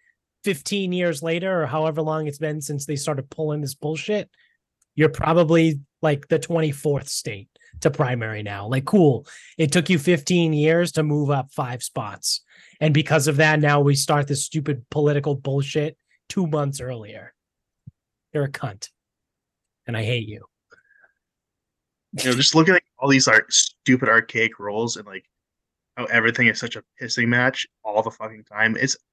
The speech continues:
Speaker 2: incredible.
Speaker 1: Yeah.
Speaker 2: This country has gone to shit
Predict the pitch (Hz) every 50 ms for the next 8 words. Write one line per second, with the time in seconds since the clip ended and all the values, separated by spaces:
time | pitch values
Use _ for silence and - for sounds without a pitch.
0 | _ - 185 175 160 - - - _ _ _ _ _ 185 196 185 180 175 151 113
1 | 95 82 76 _ _ _ _ _ _ _ _ _ _ _ _ _ - 151 139 -
2 | - - 135 120 120 120 120 117 - _ _ - 120 120 110 104 - - - -
3 | 135 123 110 - -